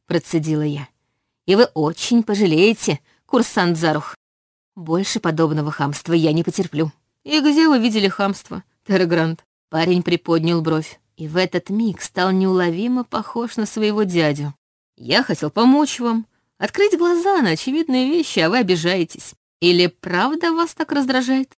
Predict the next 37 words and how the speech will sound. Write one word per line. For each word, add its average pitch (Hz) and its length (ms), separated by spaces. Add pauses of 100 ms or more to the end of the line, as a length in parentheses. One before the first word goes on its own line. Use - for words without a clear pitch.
(100)
«Курсант 294 560
Зарух!» 147 420 (180)
За 151 180
моей 170 260
спиной 170 520
вырос 185 440
Хукагвард. 170 680 (220)
«Если 226 280
вы 277 100
закончили 277 760
ужинать, 175 600 (300)
возвращайтесь 311 760
к - 60
себе 226 220
в - 80
комнату. 151 580 (380)
До - 160
отбоя 294 420
осталось 247 460
немного 185 380
времени. 165 520 (300)
Если 160 460
же 160 180
вам 170 260
нечем 165 320
его 151 220
занять, 147 580
могу 131 220
помочь. 139 580 (260)
У 381 100
меня 349 220
для 285 220
вас 320 160
всегда 226 720
найдётся 156 440
полезное 160 520
дело». 156 340